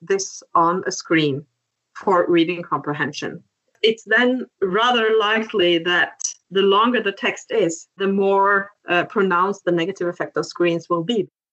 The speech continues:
It seems to be harder for us to, uh, mobilize the appropriate and the re-, required amount of sustained concentration and focus when we read something on screens.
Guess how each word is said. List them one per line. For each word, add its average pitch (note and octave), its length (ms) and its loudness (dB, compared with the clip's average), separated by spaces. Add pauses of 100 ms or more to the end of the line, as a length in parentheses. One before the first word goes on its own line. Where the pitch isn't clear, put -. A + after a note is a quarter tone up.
(180)
It B3+ 160 -2
seems G4 440 4
to C#4+ 100 0
be C#4 400 2
harder G3 460 2
for G3+ 220 -4
us G3 220 -2 (140)
to, A3 400 4
uh, G3 240 -2
mobilize E3+ 960 0
the G#3+ 160 2
appropriate C#4 840 0
and G3+ 160 0
the G3 140 0
re-, G3 240 -6 (380)
required A#3+ 680 0
amount G3+ 640 0
of G3 260 -4 (140)
sustained B3 500 0
concentration A#3+ 680 0
and G3 140 -2
focus - 600 -2 (200)
when F#3+ 220 4
we F#3+ 140 4
read F3 260 2
something E3 380 -2
on C#3+ 140 -4
screens. - 580 -2